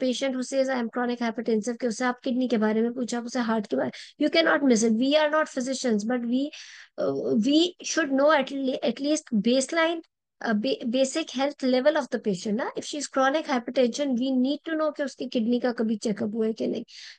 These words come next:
कि उसकी किडनी तो नहीं affect हुआ, because hypertension तीन चीजों पे act करेगी,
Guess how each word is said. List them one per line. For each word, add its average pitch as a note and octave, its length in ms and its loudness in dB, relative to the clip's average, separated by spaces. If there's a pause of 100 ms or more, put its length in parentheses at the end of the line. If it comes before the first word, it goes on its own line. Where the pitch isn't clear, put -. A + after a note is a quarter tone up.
(120)
कि - 60 -2
उसकी B3+ 220 0
किडनी C4+ 320 0
तो C#4+ 100 4
नहीं C#4 120 2
affect C4 260 2
हुआ, B3+ 80 4
because B3 260 0 (400)
hypertension D4+ 840 2 (100)
तीन C4+ 240 0 (120)
चीजों A#3 280 2
पे G#3+ 200 2
act F3+ 160 -2
करेगी, G#3 400 4